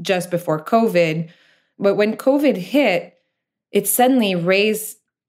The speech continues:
to everyone that software does not fix data because no one could have access to the information that they need at the speed and scale that was required in order to ensure business continuity or secure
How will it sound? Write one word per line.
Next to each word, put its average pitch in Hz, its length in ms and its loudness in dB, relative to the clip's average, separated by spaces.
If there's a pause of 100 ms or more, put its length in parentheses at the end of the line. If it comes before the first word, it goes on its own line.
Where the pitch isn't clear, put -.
(260)
to - 320 -4
everyone 208 540 0
that 143 140 -2
software 175 340 0
does 170 140 0
not 160 160 -2
fix 170 180 -4
data 160 340 -2
because 196 440 -2 (100)
no 220 240 2
one 214 260 0
could 185 160 -2
have 165 300 -6
access 180 360 -4
to 175 100 -10
the 165 120 -2
information 165 540 0
that 160 180 -2
they 156 140 0
need 175 480 0 (260)
at 175 120 -2
the 170 80 -2
speed 185 320 0
and 160 140 0
scale 165 260 -2
that 165 160 -2
was 160 160 0
required 165 580 -2
in 170 180 -4
order 160 320 0
to 160 260 -4
ensure 160 280 0
business 160 340 -2
continuity 143 760 -4
or 170 100 2
secure 180 680 0